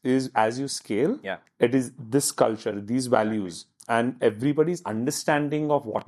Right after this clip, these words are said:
Speaker 1: is their North Star, what is
Speaker 2: Yeah.
Speaker 1: their mission, what is
Speaker 2: Yeah.
Speaker 1: their purpose,
Speaker 2: Yeah.
Speaker 1: is what is gonna make a company
Speaker 2: Yeah.
Speaker 1: successful. It's
Speaker 2: Yeah.
Speaker 1: not the founder who's on the front line doing
Speaker 2: Yeah.
Speaker 1: things. It is not the managers,
Speaker 2: Yeah.
Speaker 1: not the leaders.
Speaker 2: Yeah.
Speaker 1: It's everybody who's on the front line
Speaker 2: Yeah.
Speaker 1: doing it.
Speaker 2: Yeah.
Speaker 1: And if they are not aligned,
Speaker 2: Yeah.
Speaker 1: there's no chance
Speaker 2: Yeah.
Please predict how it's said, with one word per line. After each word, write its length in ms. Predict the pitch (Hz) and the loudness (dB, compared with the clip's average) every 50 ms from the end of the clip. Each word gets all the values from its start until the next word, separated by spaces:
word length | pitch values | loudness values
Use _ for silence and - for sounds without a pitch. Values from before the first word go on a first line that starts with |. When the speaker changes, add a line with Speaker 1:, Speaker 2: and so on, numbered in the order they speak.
| 147 151 | -2 -2
Speaker 1:
is 100 | 151 139 143 | 0 2 4
their 80 | 147 143 | 4 4
North 260 | 135 123 110 110 - | 4 0 -2 -4 -4
Star, 180 | - - 101 90 | -2 0 2 2
what 160 | 92 92 - | 2 2 0
is 80 | 139 135 | 2 6
Speaker 2:
Yeah. 40 | 147 151 | 6 6
Speaker 1:
their 80 | 135 123 | 6 6
mission, 220 | 117 - - 110 101 | 0 0 -2 -2 0
what 100 | 98 107 | 0 0
is 60 | - | 2
Speaker 2:
Yeah. 40 | - 131 | 2 2
Speaker 1:
their 60 | - - 104 | 2 4 2
purpose, 300 | 101 - 104 90 - - - | 2 2 0 -2 -2 -2 -4
Speaker 2:
Yeah. 120 | 98 95 - _ - - - _ _ _ _ _ _ - - 135 | -6 -8 -14 _ -20 -20 -20 _ _ _ _ _ _ 0 2 2
Speaker 1:
is 80 | 123 | 6
what 160 | 127 139 139 | 6 6 6
is 80 | 143 135 127 | 4 2 0
gonna 100 | 135 135 131 | 0 0 0
make 100 | 127 123 | -2 -4
a 40 | 131 - 120 | -6 -8 -8
company 200 | 110 104 110 113 | -6 -6 -6 -6
Speaker 2:
Yeah. 100 | - 110 | -6 -6
Speaker 1:
successful. 420 | - - - 104 107 143 - 101 - | -6 -4 -6 -8 -6 -8 -10 -10 -6
It's 240 | - - 110 - - | -4 -4 -2 -2 2
Speaker 2:
Yeah. 80 | 123 123 | 4 6
Speaker 1:
not 280 | 120 123 135 135 139 135 143 | 6 6 6 4 4 2 2
the 20 | - - | 4 4
founder 320 | 107 113 117 120 123 131 123 | 0 2 2 2 2 2 2
who's 220 | 120 123 127 117 | 2 0 0 0
on 120 | 123 117 120 | 0 0 -2
the 80 | 120 - 123 | -4 -6 -6
front 180 | 110 107 113 120 117 | -10 -6 -4 -4 -2
line 160 | 117 113 104 | -2 -2 0
doing 180 | 107 107 110 104 | 0 0 0 -2
Speaker 2:
Yeah. 60 | - - | -4 -6
Speaker 1:
things. 220 | 101 95 - - - - - - - - | -8 -8 -8 -10 -14 -18 -20 -10 -4 2
It 100 | 139 120 120 | 4 4 6
is 20 | 123 127 | 6 6
not 140 | 120 123 123 135 | 6 6 6 4
the 20 | 139 | 2
managers, 480 | 143 143 123 120 127 131 135 135 117 | 2 2 -2 -2 0 4 4 4 4
Speaker 2:
Yeah. 80 | 113 123 | 4 -2
Speaker 1:
not 120 | 120 131 | -2 2
the 80 | 139 139 127 123 | 2 2 2 2
leaders. 380 | 127 123 123 107 87 82 - - | 2 2 2 2 2 -2 -6 -10
Speaker 2:
Yeah. 180 | 101 95 92 92 _ - | -8 -8 -8 -4 _ 0
Speaker 1:
It's 140 | 139 - - 131 123 | 2 4 4 4 6
everybody 300 | 135 156 147 160 160 160 | 6 6 6 6 6 4
who's 120 | 156 147 | 2 2
on 80 | 147 151 156 | 2 0 -2
the 40 | 156 - | -2 0
front 220 | 143 151 151 147 156 151 | 0 0 0 0 -2 -2
line 80 | 143 143 | -2 -2
Speaker 2:
Yeah. 120 | 131 120 | -2 -2
Speaker 1:
doing 180 | 117 110 110 107 | -4 -4 -4 -8
it. 100 | 104 107 | -8 -8
Speaker 2:
Yeah. 140 | 104 101 123 | -6 -4 -2
Speaker 1:
And 80 | 127 | -2
if 180 | 120 110 101 95 | -2 -4 -2 2
they 160 | 120 123 135 | 4 6 6
are 100 | 165 190 | 6 6
not 160 | 226 226 208 | 4 0 -2
aligned, 380 | 170 135 113 98 87 82 - - - 98 | -2 -2 -4 -6 -10 -12 -16 -14 -12 -12
Speaker 2:
Yeah. 60 | 92 95 _ _ _ _ _ _ _ _ _ - | -12 -14 _ _ _ _ _ _ _ _ _ 2
Speaker 1:
there's 180 | 131 123 123 123 135 | 2 4 4 4 2
no 40 | 131 131 - | 2 4 4
chance 440 | 131 120 113 107 107 - - - - _ - | 2 2 2 -2 -8 -12 -16 -18 -20 _ -10
Speaker 2:
Yeah. 180 | - 107 143 | -8 -8 -8